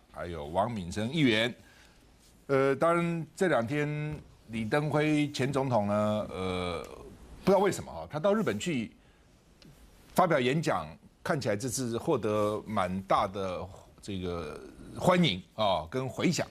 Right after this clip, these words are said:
因为日本人看来很高兴啊，呃，李登辉去了，大赞美日本啊，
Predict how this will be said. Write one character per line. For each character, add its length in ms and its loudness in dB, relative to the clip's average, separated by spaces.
因 100 -8
为 40 -2
日 80 -4
本 140 -2
人 160 -4
看 140 -4
来 220 2
很 120 -4
高 160 4
兴 160 -6
啊， 120 2
呃， 440 -4
李 120 -6
登 160 0
辉 100 0
去 200 -2
了， 120 6
大 140 4
赞 200 0
美 120 -4
日 100 -4
本 220 -4
啊， 180 -2